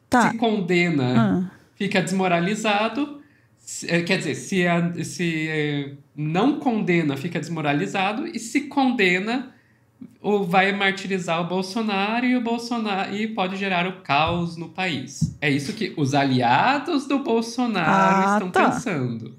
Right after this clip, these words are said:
Speaker 1: Ah, tá.
Speaker 2: Deixar bem claro.
Speaker 1: É, porque essa
Speaker 2: Isso
Speaker 1: história
Speaker 2: aí.
Speaker 1: de, "Ai, não pode prender que senão ele vira mais", isso, isso, não, isso aí é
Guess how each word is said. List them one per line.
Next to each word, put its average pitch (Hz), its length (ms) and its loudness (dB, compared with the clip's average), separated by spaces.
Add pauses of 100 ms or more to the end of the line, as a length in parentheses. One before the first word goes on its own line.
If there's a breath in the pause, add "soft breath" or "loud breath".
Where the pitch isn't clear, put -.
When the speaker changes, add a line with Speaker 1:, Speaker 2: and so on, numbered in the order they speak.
Speaker 1:
Ah, 175 240 0
tá. 339 200 2
Speaker 2:
Deixar 135 180 2
bem 117 180 -2
claro. 135 400 -2 (520)
Speaker 1:
É, 233 200 4
porque - 200 -2
essa 190 160 0
Speaker 2:
Isso 208 100 -2
Speaker 1:
história 214 240 4
Speaker 2:
aí. 220 60 4
Speaker 1:
de, 220 80 4
"Ai, 226 200 6
não 262 140 4
pode 240 280 2
prender 233 420 4
que 233 60 -6
senão 233 240 0
ele 233 160 4
vira 226 180 4
mais", 202 220 2
isso, - 100 -2 (240)
isso, 208 180 -4
não, 190 200 4
isso 180 180 -2
aí 190 160 2
é 277 420 0